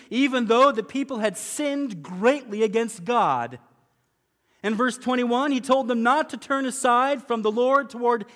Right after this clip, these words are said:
empty things of this world, like idols. And in verse twenty-two,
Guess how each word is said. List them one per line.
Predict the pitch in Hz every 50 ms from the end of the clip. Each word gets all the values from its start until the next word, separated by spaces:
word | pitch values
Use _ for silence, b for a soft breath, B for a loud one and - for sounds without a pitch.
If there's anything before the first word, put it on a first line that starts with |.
| B B B
empty | 262 302 294 247 - - - - 202 170
things | - _ - 165 143 135 131 135 131 147
of | 165 160 156
this | 185 185 180 - -
world, | 208 208 202 180 156 135 131 120 117 113 117 - _ _ _ _ _ _ _ _ _ _
like | - 107 110 _ _ -
idols. | 147 139 120 113 - 113 - 101 90 - - - - - - _ _ _ _ _ _ _ _ _ _ _ _ _ _ _ _ _ _ _ _ _ _ _
And | - 147 160
in | 175 170
verse | 175 226 247 226
twenty-two, | - - 208 208 196 - - 123 110 107 120 135